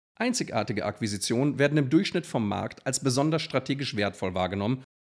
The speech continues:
führen aber zu einem Rückgang des wahrgenommenen Corporate Purpose in den Folgejahren,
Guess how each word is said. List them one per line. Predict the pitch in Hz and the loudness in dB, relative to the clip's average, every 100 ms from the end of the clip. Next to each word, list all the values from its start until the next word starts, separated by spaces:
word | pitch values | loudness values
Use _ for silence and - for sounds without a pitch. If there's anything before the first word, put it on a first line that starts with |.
| _ | _
führen | - - 156 160 180 | -18 -2 2 4 4
aber | 156 170 | 2 0
zu | - - | 0 2
einem | 127 120 | 4 4
Rückgang | 107 127 135 151 156 | 4 0 0 -2 0
des | 143 98 | -2 0
wahrgenommenen | 95 101 120 123 131 | 0 2 2 2 2
Corporate | - 104 - 120 - | 0 -2 -2 -6 -2
Purpose | 107 101 127 - | 0 0 -2 -2
in | |
den | 143 156 | -2 0
Folgejahren, | 185 175 110 92 | 0 2 2 0